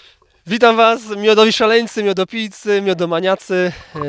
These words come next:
dzisiaj wracamy do podstaw, czyli do tego, co jest king-, kwintesencją miodu pitnego, a więc świeżego miodu. Za nami pasieka, zajrzymy do ula.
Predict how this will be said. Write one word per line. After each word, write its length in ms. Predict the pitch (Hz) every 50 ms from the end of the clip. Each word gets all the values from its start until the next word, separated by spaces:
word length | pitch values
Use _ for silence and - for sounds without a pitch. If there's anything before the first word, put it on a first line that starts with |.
| 143 147 143 - - - -
dzisiaj 260 | - - - - 190 180
wracamy 380 | 180 185 180 - 202 180 170
do 120 | 160 180 170
podstaw, 600 | - 202 196 - - - - 214 226 220 - -
czyli 360 | - - 175 170 175 170 160
do 120 | 156 156
tego, 240 | - - 190 185 180
co 100 | - 185
jest 120 | 165 -
king-, 240 | - - 226 208 -
kwintesencją 760 | - - - 277 277 254 - 196 180 - 214 208 - - 185
miodu 280 | 165 175 180 185 170 151
pitnego, 400 | - 139 - 170 180 190 208 202 -
a 120 | - 151 151
więc 400 | 151 156 147 - - - - _ _ _ _ _ -
świeżego 440 | - - 185 170 160 180 170 160 151
miodu. 340 | 156 160 170 190 233 254 - _ _ _ _ _ _ _ _ _ _ _ _ _ _ _ _ _ _ _
Za 140 | - 160
nami 220 | 156 175 185 190 170
pasieka, 380 | - 147 - - 165 - 190
zajrzymy 480 | 170 151 160 151 151 160 190 196 190 165
do 120 | 151 143
ula. 260 | 139 147 151 156 170